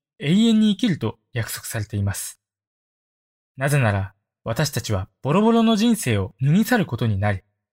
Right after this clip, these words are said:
イエス様の決して終わることのない命と共に出発するからです。イエス様は誠に神様であり、人です。最初の男性と女性であったアダムとエバは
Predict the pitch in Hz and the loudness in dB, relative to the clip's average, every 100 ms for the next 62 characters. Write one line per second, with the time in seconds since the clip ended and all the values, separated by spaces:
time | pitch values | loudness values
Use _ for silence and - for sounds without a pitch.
0 | _ _ _ _ _ _ 151 185 170 139 | _ _ _ _ _ _ -2 0 2 0
1 | 110 110 - - 156 - 214 160 180 226 | 0 -4 -10 -6 -4 0 2 4 4 2
2 | - 262 247 233 208 117 175 226 - 110 | 0 0 2 2 2 2 2 0 -2 -2
3 | 110 117 117 127 - - 117 - 135 - | 0 0 0 -2 -6 -8 -6 -6 -8 -4
4 | 123 - 101 90 98 - - _ _ _ | -4 -4 -4 -6 -10 -12 -14 _ _ _
5 | _ _ _ _ _ _ _ 160 240 - | _ _ _ _ _ _ _ -2 0 2
6 | 156 107 92 92 _ - 123 233 233 220 | 2 2 0 -6 _ -4 -2 0 2 2
7 | 220 220 220 139 110 101 107 95 _ _ | 2 2 2 2 2 2 0 -2 _ _
8 | _ _ - - 117 113 - - _ _ | _ _ -12 -4 -2 -2 -6 -14 _ _
9 | _ _ _ _ _ _ _ - 165 196 | _ _ _ _ _ _ _ -6 0 2
10 | 202 196 165 185 190 190 196 160 160 180 | 2 2 4 2 2 0 2 0 0 0
11 | 175 180 180 110 98 - 139 170 135 104 | 0 0 -2 -4 -4 0 2 4 2 2
12 | 101 113 95 85 | 2 2 0 -4